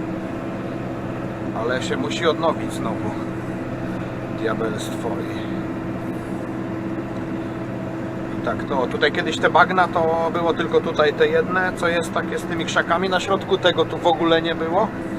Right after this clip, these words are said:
Nie wiem, jak tam pod słońce w ogóle będzie widać. Może jakby do orał później dalej tam nagram z orania coś. Tutaj było tylko moje taki malutki tam kawałek, może dziesięć arów tego bagna, a teraz to ponad pół hektara ma to wylało, bo tam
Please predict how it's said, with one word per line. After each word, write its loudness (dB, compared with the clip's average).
Nie -4
wiem, 2
jak 4
tam 0
pod -4
słońce -2
w 0
ogóle 2
będzie -2
widać. 0
Może 0
jakby 2
do 4
orał 6
później 0
dalej 2
tam 0
nagram 2
z -2
orania 2
coś. 0
Tutaj 8
było 12
tylko 6
moje 8
taki 2
malutki 4
tam 0
kawałek, 6
może 2
dziesięć 0
arów 12
tego 4
bagna, 4
a 0
teraz 4
to -2
ponad 4
pół 0
hektara 8
ma 2
to -2
wylało, 4
bo 2
tam 4